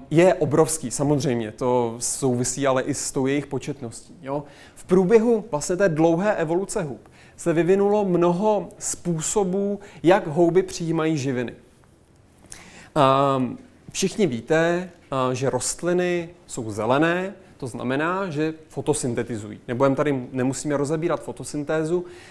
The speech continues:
ale znamená to jednoduchou věc. Rostliny jako zelené organismy jsou autotrofní.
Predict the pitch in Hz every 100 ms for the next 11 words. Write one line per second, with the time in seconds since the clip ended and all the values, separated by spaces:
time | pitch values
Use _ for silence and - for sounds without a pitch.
0 | - - 165 147 127 - 135 151 196 202
1 | 190 202 - 147 147 147 156 143 120 -
2 | - - 139 156 - 196 202 196 190 190
3 | 135 135 120 160 180 147 117 131 143 151
4 | 151 151 - - - 135 - 135 131 151
5 | 147 123 - 117